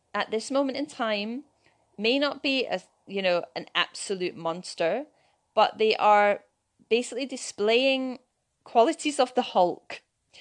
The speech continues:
And if we use the Hulk as an expression, which I think is a, the, a great expression of,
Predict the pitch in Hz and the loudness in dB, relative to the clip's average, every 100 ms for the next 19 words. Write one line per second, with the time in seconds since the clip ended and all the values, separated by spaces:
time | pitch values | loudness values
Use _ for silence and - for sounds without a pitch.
0 | - _ 208 220 - 254 214 277 - 330 | -20 _ -6 -4 -2 -2 -2 -6 -4 -4
1 | - 226 247 - - - 202 196 185 - | 4 4 4 -2 -10 -6 -4 -6 -10 -12
2 | - 165 190 233 302 359 _ _ _ _ | -2 -2 -2 -6 -6 -8 _ _ _ _
3 | _ _ 196 220 208 262 240 208 185 - | _ _ -4 -2 0 -2 -2 -4 -4 -6
4 | - 208 190 - 190 202 196 - - 196 | -2 0 0 -2 0 0 0 -6 -8 -4
5 | 208 - 180 180 185 | -4 -4 -4 -2 -4